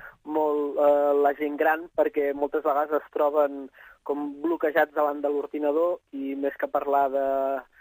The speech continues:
d'algú concret de, de, de, del Windows o algun programa, parlarem d'una solució que potser a ells els hi semblarà bé. A través d'un programa que es diu Windows Live Messenger, que tothom el deu conèixer perquè amb això poden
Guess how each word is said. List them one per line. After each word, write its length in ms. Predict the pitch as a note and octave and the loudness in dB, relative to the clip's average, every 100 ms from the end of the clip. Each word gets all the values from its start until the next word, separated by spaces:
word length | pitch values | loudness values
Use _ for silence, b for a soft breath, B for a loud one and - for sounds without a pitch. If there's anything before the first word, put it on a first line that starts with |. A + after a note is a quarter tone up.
| B B B - | B B B -4
d'algú 680 | C3 C3+ C3 D3+ D3 D3+ C#3+ | 4 8 8 6 4 -2 -2
concret 500 | D3 C#3+ - D3 - | -4 -2 0 0 -2
de, 100 | D3 - F3+ - B B B B _ - | -4 -2 -2 -4 B B B B _ -2
de, 360 | D#3 C#3+ C#3 - C#3 | 0 2 0 -2 0
de, 100 | C#3 C3+ C3 C3+ C3 | 2 2 2 -2 0
del 140 | C3+ | -2
Windows 500 | B2 D#3 D#3+ D3 C3+ | 0 -4 -2 -2 0
o 180 | C#3 C#3 | 2 0
algun 240 | C3+ D3+ | -2 -6
programa, 400 | D3 C#3+ C#3 D3 | 0 2 4 2
parlarem 580 | - D3 C#3+ C3+ C#3+ D#3 | 0 0 0 2 2 0
d'una 240 | E3 F3 E3 - | -4 -2 -4 -4
solució 680 | D#3+ D#3 - E3+ F3 F#3 - | -4 -4 -2 0 0 -2 -8
que 100 | D3 | -8
potser 520 | - C#3+ - D3 D3 | -6 -6 0 2 2
a 40 | D3+ | 0
ells 280 | C3+ B2+ C3 | -2 -6 -8
els 160 | C3 | -8
hi 340 | C#3+ C3 B2+ A#2 - | -8 -10 -12 -14 -14
semblarà 340 | A#2 A#2 A2 | -8 -6 -4
bé. 200 | A2 G2+ B B B B - | -4 -6 B B B B -2
A 760 | B2+ B2+ B2+ C3 C3 C3 C3 - | 2 4 4 4 2 2 0 0
través 340 | B2+ C#3+ C#3+ | -2 0 -2
d'un 160 | D#3+ D3 | -4 0
programa 400 | D3+ D3 F3+ G3 | 4 4 2 -4
que 120 | C#3 | -6
es 120 | A#2+ | -6
diu 160 | C3+ B2+ | -6 -4
Windows 420 | B2+ B2+ B2 C3 | -4 -6 -6 -2
Live 300 | A#2+ G#2+ A#2+ | -4 -4 -10
Messenger, 580 | A#2+ D#3 - C#3+ D3+ - | -4 -4 -4 -2 -2 -4
que 80 | B2 | -10
tothom 320 | B2 A#2+ A#2 | -10 -6 -6
el 80 | A2+ | -4
deu 100 | A2+ | -6
conèixer 400 | A#2 A#2+ - G#2 | -6 -6 -6 -6
perquè 520 | A2+ A2+ A2+ A2+ A#2 | -8 -6 -4 -2 -2
amb 120 | G#2+ | -2
això 240 | G#2+ - B2 | -2 0 2
poden 320 | A#2+ A#2 | 0 -4